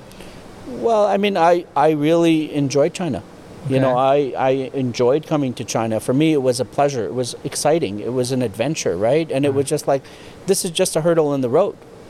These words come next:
Speaker 1: you know, because my vision was that we could have this really big long-term cooperation, and I had this dream of building, you know,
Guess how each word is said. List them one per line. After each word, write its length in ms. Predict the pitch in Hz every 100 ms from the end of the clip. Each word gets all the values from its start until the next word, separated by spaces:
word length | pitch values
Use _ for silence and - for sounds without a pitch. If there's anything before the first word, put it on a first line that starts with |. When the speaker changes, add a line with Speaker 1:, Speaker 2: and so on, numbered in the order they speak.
| -
Speaker 1:
you 100 | 135
know, 200 | 139 131
because 260 | 131 151 139
my 220 | 156 165
vision 460 | 160 143 147 143
was 280 | 127 127 127
that 160 | 135 107
we 140 | 139
could 240 | 135 135 131
have 360 | 139 123 120
this 260 | 120 120 - - - - -
really 520 | 127 156 156 147 139
big 400 | 113 139 139 131
long-term 800 | 127 123 135 143 147 139 139 127
cooperation, 1200 | - 127 120 120 120 135 151 - 151 143 139 131
and 140 | 117
I 60 | 117
had 220 | 127 117
this 160 | 117 113
dream 320 | 123 139 139
of 160 | 127 117
building, 420 | 131 127 131 123
you 60 | 123
know, 300 | 120 120